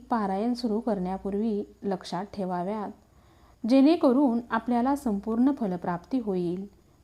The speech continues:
तेच आपण आजच्या या व्हिडिओमध्ये पाहणार आहोत. तरी व्हिडिओ हा तुम्ही शेवटपर्यंत पूर्ण बघा.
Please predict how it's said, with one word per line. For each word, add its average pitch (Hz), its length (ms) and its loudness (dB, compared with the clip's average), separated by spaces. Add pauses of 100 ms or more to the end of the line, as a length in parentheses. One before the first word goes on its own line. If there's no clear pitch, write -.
(140)
तेच 247 240 2
आपण 208 480 -2 (180)
आजच्या 180 460 -2
या 208 180 -2
व्हिडिओमध्ये 202 760 -2 (500)
पाहणार 185 360 -4
आहोत. 190 400 -6 (600)
तरी 214 400 0 (220)
व्हिडिओ 208 320 2
हा 226 180 -2
तुम्ही 202 540 -2
शेवटपर्यंत 180 800 -4 (760)
पूर्ण 208 320 -2
बघा. 180 360 -6